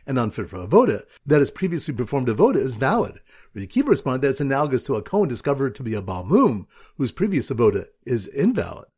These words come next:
All right, so now it's time to conclude our pop quiz of ten questions. Number one, which daf do we discuss what the din is if someone says to a man that his wife committed adultery and the man is silent,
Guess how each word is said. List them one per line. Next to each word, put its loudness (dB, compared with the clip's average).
All -6
right, -2
so -2
now 2
it's -4
time -4
to -12
conclude -4
our 2
pop -4
quiz 0
of -4
ten -6
questions. -10
Number 0
one, -6
which -2
daf -2
do -12
we -6
discuss -4
what -2
the -2
din 0
is -4
if -10
someone 0
says 0
to -4
a 0
man 0
that 0
his -4
wife -2
committed -2
adultery -2
and -4
the -4
man -2
is -8
silent, -2